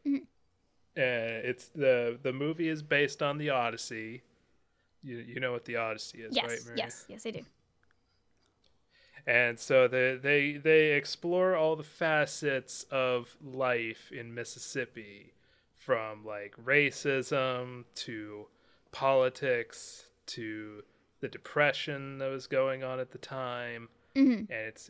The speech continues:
Speaker 2: it's a fascinating look at, like, the culture of the people of the South.
Speaker 1: Okay.
Speaker 2: Both the good and the bad parts
Speaker 1: Okay.
Speaker 2: of it. In a very whimsical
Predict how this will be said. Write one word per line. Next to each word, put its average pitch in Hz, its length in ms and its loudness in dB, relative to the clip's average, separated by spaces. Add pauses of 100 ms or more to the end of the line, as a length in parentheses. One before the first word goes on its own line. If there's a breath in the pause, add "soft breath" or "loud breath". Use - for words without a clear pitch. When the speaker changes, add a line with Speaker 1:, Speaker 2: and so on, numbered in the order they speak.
Speaker 2:
it's - 120 -12
a 120 60 -10
fascinating 143 1040 0
look 120 280 -6
at, 110 260 -6
like, 110 460 -10
the 131 120 -2
culture 147 680 2
of 123 120 -10
the - 80 -12
people 117 840 -10
of 110 340 -6
the 113 100 -10
South. - 720 -6 (280)
Speaker 1:
Okay. 208 380 -4
Speaker 2:
Both 139 300 0
the 135 80 2
good 135 580 0
and 123 320 2
the 117 60 -10
bad 107 680 -4 (240)
parts - 260 -2
Speaker 1:
Okay. 220 140 -2
Speaker 2:
of - 100 -12
it. - 340 -18 (600)
In 135 180 0
a 127 440 2
very 143 520 6
whimsical 127 1080 2